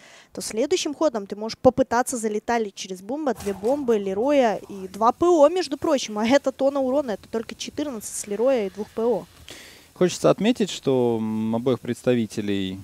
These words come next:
Speaker 2: сейчас мы не видели на стриме, мы не знаем полностью, на каких картах они играют, что у них там в колодах, э, за фишечки.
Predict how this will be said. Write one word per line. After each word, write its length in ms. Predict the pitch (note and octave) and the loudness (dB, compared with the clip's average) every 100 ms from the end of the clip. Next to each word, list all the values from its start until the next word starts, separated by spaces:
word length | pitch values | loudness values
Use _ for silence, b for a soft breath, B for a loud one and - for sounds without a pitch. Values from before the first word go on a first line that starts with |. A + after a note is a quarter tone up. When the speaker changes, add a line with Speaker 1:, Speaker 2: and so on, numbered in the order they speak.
| - - | -16 -16
Speaker 2:
сейчас 300 | - G#2+ - | -6 -6 -4
мы 180 | A2 G#2 | -4 -4
не 260 | G2+ B2+ | -2 -2
видели 320 | G2+ F#2 F#2+ | -4 -8 -8
на 160 | A2 A#2+ | -4 -6
стриме, 400 | - C#3 D3+ D3+ | -6 -8 -6 -4
мы 220 | A#2+ A2 | -2 -2
не 120 | A2 | -2
знаем 300 | G#2 G#2+ F#2+ | -2 -2 -4
полностью, 460 | F2+ G#2 G2 F#2 - | -2 -4 -4 -8 -10
на 60 | G2 | -12
каких 260 | G#2+ - | -14 -12
картах 420 | - G#2 - - G#2 | 0 0 -2 -10 -8
они 320 | G2 F#2+ G2+ | -8 -8 -8
играют, 440 | G2 A2+ E3 D#3 | -4 0 0 0
что 340 | - - B2 G2+ | -6 -4 -2 -2
у 100 | G2 | -6
них 180 | G2 | -8
там 140 | - F#2+ | -8 -8
в 60 | |
колодах, 600 | - G#2+ G#2+ A2 A#2 - - | -2 -2 0 0 -2 -4 -4
э, 320 | G#2+ G2+ G#2 | -2 -2 -4
за 160 | G2+ G2 | -6 -8
фишечки. 680 | - G#2+ - C3 - F#3+ | -8 -14 -12 -16 -4 -4